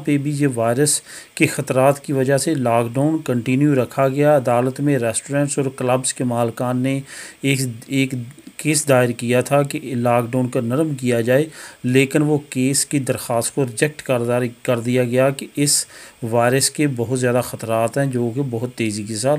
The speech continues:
फैलता है। अब आने वाले वक्त में यूके की हुकूमत इस पे क्या स्टेप लेती है, क्या करती है, लेकिन फ़िलहाल काफ़ी ज़्यादा ख़तरात हैं इंग्लैंड में इसके फैलने के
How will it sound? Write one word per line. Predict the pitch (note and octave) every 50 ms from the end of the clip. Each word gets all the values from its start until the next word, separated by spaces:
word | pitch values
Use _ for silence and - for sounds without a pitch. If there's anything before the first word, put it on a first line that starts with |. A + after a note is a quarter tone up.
| D3 -
फैलता | - - A2+ G2+ G2 G2 F#2+ - G2+
है। | F2+ E2+ - - - - - - - - - - - C#3+
अब | C#3+ C#3 C#3+ -
आने | C3+ C3 C#3 D3+ D#3+ D#3+
वाले | D#3+ D#3+ D#3+ D#3
वक्त | D3 D3 C#3+ C#3+ - -
में | D#3 D#3 D#3 D#3+ D#3+ D#3+ E3 - - - - C3
यूके | A#2+ C3 C3 B2+ B2+ - D3 D3
की | C#3+ D3
हुकूमत | C#3 C#3 B2 C3 C#3 C3+ C3+ C#3+ C#3+ C#3+ -
इस | C3 - -
पे | - - C#3+ C3
क्या | C3+ - C3 C#3 D#3
स्टेप | - - E3 D3+ C#3+ D3 D3+
लेती | C#3+ C#3+ C3 C3 C#3+ C#3
है, | C#3 C#3
क्या | C3 - C3+ C#3+ D3+
करती | D3 - C#3+ C3 B2 - C#3+ C#3 C#3+
है, | D3 D3+ D3+ D3+ D3+ - - - - - - -
लेकिन | B2 A#2+ C3 B2+ - D3 C#3+
फ़िलहाल | - - - D#3 F3 E3+ C#3+ C3+ C3 C3 C3+
काफ़ी | C3 - C3+ B2+ B2 - D#3 D3
ज़्यादा | C3 C3 B2 A#2+ A#2+
ख़तरात | A#2 - - A2+ - G#2+ A2 G#2+ A2 A2 -
हैं | C#3 C3+ -
इंग्लैंड | B2+ A#2 A2 A2 A#2+ B2 B2 B2
में | B2 C3 C#3+
इसके | D3 - B2 - - - - A#2+
फैलने | - - A2+ G2+ G2 G#2+ A2 A#2+ C3 C3+ C3+
के | C3 C#3 C3+ C#3